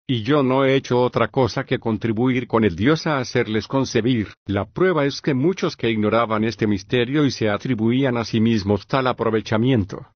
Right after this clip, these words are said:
al haberme abandonado antes de lo que convenía,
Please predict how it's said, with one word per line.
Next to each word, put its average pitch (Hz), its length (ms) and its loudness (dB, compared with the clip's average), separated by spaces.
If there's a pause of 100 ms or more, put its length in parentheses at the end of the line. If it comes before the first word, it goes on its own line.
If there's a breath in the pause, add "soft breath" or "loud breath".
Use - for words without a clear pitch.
(200)
al 117 160 2
haberme 135 480 2
abandonado 117 720 0
antes 131 320 -2
de 113 100 -2
lo 107 140 -2
que 117 160 -4
convenía, 127 680 0